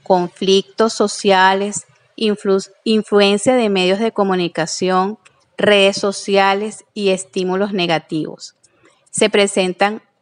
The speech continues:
hurtos de objeto, lesiones físicas, relaciones impropias,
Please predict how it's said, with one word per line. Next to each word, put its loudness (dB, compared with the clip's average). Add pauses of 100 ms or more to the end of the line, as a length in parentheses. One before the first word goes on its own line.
(120)
hurtos 2
de 2
objeto, 0
lesiones -6
físicas, -4 (380)
relaciones -2
impropias, 0